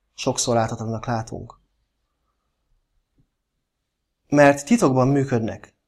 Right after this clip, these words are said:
ezek a hatalmak. És valójában az előtérben úgy gondoljuk, hogy nem is sátán áll ez mögött, hanem emberek állnak mögötte, akik bizonyos dolgokat létrehoznak.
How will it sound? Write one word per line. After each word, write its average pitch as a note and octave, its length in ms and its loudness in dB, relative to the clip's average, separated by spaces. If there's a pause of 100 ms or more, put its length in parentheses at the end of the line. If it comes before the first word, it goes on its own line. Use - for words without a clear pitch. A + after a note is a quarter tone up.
(120)
ezek B2 280 -8
a B2+ 40 -6
hatalmak. A#2 680 -6 (2000)
És - 160 0
valójában G3 480 10
az F3 100 4
előtérben F3+ 480 4
úgy G#3+ 140 4
gondoljuk, D#3+ 340 4
hogy F3+ 100 0
nem F3 120 2
is D3 120 0
sátán C#3+ 380 -2
áll A#2+ 140 2
ez B2+ 140 0
mögött, A2+ 320 -2
hanem F#3 400 -2
emberek D#3 380 4
állnak A#2+ 260 0
mögötte, B2 360 -2
akik E3+ 180 0
bizonyos F3+ 240 6
dolgokat D#3+ 280 2
létrehoznak. B2+ 880 -2